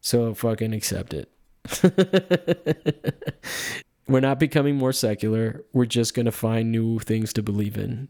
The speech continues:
because that's just how it is. And it's not necessarily the worst thing. You don't believe in a God.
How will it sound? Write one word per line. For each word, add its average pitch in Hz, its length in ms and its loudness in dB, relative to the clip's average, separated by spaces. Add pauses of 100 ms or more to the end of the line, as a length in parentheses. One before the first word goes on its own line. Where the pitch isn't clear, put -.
because 147 640 0
that's 147 280 0
just - 540 -2 (760)
how 135 240 2
it 131 80 0
is. 127 460 -6 (760)
And 123 140 2
it's 123 200 0
not 123 220 0
necessarily 120 600 0
the 117 80 0
worst 117 300 -2
thing. 110 320 -2 (840)
You 117 80 4
don't 117 160 2
believe 117 260 0
in 117 80 0
a 113 60 0
God. 117 440 0